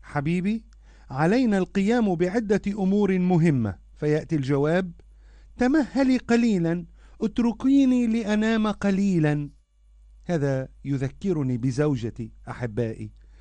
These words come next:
قليل نوم بعد قليل نعاس وطي اليدين قليلًا للرقود.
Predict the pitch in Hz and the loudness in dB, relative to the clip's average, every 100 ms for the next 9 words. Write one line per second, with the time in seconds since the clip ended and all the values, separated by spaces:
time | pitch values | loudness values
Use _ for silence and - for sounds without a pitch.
0 | - - 160 165 202 160 151 170 202 202 | -20 -4 0 2 2 2 2 2 2 2
1 | 240 262 262 - - - 147 139 185 160 | 2 0 -6 -20 -20 -18 -8 0 2 2
2 | 139 147 - 175 180 202 175 147 147 160 | -2 -4 0 0 2 0 0 0 0 0
3 | 160 202 220 - 254 262 254 175 165 160 | 0 0 0 -2 -2 -2 -4 -6 -4 -2
4 | 226 180 160 151 165 165 196 190 202 - | -2 -2 -2 0 0 0 0 0 -4 -8
5 | - - - 156 151 160 156 151 156 156 | -20 -14 -4 -2 0 0 0 -2 -4 -8
6 | - - - 139 135 123 123 123 110 95 | -16 -20 -12 -4 -4 -2 -4 -4 -4 -6